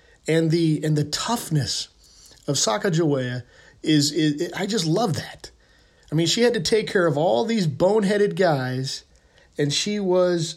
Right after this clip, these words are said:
with child the whole time. I mean, you know,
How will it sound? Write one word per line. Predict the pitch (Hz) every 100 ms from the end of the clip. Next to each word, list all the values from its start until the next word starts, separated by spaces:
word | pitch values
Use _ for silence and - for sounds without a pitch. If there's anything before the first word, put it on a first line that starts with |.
| -
with | 160 - -
child | - 147 135 127 123
the | 147
whole | - 190 175
time. | 156 117 92 -
I | 143
mean, | 160 160
you | 180
know, | 175 165